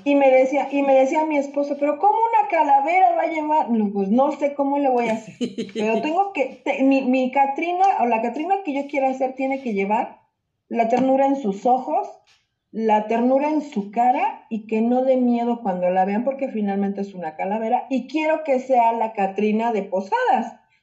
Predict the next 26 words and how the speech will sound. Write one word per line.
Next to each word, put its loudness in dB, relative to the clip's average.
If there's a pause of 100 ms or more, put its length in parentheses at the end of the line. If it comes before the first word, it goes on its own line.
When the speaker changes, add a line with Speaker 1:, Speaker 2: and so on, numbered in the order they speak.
(120)
Speaker 1:
la 0
que, -2
la 0
que 0
en 0
un 0
Speaker 2:
Ajá. 0
Speaker 1:
momento -2
dado 0
Diego 0
Rivera 2
plasmó 2
en 0
su -10
mural. 0
Speaker 2:
Claro. -2
Speaker 1:
Porque 0
esa 0
es -2
la, 0
esa 4
es 0
la 2
verdadera -2
Catrina. -4
Speaker 2:
Ujú. -8